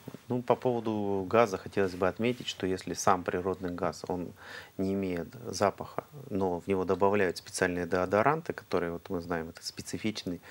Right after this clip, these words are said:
газовый запах, как, когда говорим «пахнет газом», это мы чувствуем как раз запах деодорантов. Вот. И благодаря этому мы можем почувствовать, что газ есть в помещении, то хотелось бы отметить, что у угарного газа, который образуется после сжигания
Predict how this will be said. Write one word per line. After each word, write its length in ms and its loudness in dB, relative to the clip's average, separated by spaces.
газовый 480 2
запах, 400 2
как, 160 -6
когда 220 -6
говорим 260 -4
«пахнет 380 2
газом», 360 2
это 160 -2
мы 140 -4
чувствуем 320 -6
как 200 -12
раз 160 0
запах 340 -2
деодорантов. 680 -2
Вот. 380 -2
И 260 0
благодаря 460 2
этому 300 2
мы 60 0
можем 400 -2
почувствовать, 540 0
что 180 -8
газ 300 0
есть 160 -8
в 40 -20
помещении, 680 -2
то 440 4
хотелось 340 2
бы 100 4
отметить, 400 0
что 480 -2
у 120 4
угарного 460 8
газа, 300 4
который 260 -6
образуется 460 -4
после 460 -2
сжигания 600 -2